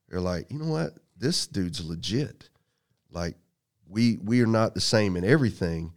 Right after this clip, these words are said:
but I can see these principles." Guys that you may meet at the range, you know, or, or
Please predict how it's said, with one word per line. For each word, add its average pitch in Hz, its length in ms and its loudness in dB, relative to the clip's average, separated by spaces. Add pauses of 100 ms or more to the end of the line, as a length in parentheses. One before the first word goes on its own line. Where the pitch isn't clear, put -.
(480)
but 90 140 0
I 101 100 6
can 98 140 -2
see 90 160 -2
these 85 180 -6
principles." 107 480 -4
Guys 101 280 4
that 87 100 -4
you 98 160 0
may 101 160 2
meet 101 220 4
at 95 100 0
the 95 80 0
range, 104 480 0
you 87 60 -2
know, 90 240 0
or, 82 220 -2 (640)
or 92 360 0